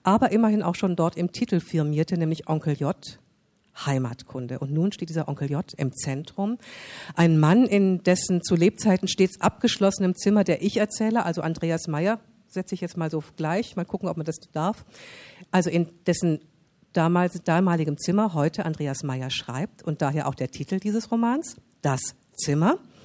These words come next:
Und dieser Onkel hat bei seiner Geburt, einer Zangengeburt, eine Hirnschädigung erlitten. Er lebte im großelterlichen Haus in Bad Nauheim, vom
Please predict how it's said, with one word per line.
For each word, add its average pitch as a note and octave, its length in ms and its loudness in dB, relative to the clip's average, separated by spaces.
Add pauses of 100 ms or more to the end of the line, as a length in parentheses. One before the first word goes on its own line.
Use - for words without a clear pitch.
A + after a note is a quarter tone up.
(540)
Und G#3+ 420 4
dieser B3+ 320 6
Onkel B3+ 400 2
hat - 300 -4
bei F#3 340 -2 (420)
seiner E3 300 0
Geburt, D#3+ 440 -4
einer D#3 180 -4
Zangengeburt, F3+ 680 -4
eine D3 140 -4
Hirnschädigung F#3+ 800 -2
erlitten. F3+ 340 -6
Er D3 100 -4
lebte D#3+ 400 -4
im D#3+ 180 -4
großelterlichen D3+ 840 -4
Haus D3 240 -4
in D3+ 100 -4
Bad C#3 200 -6
Nauheim, E3 540 -2 (420)
vom E3 120 2